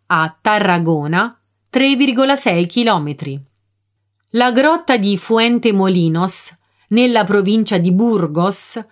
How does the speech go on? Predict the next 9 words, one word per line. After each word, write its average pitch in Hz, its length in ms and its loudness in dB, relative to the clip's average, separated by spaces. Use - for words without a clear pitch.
con 277 200 2
spettacolari 247 1000 0
speleotemi 202 960 0
e 170 100 -2
condotti 208 640 0
freatici, 202 960 -2
lunga 226 440 2
quattro 202 420 -2
chilometri, 180 800 -4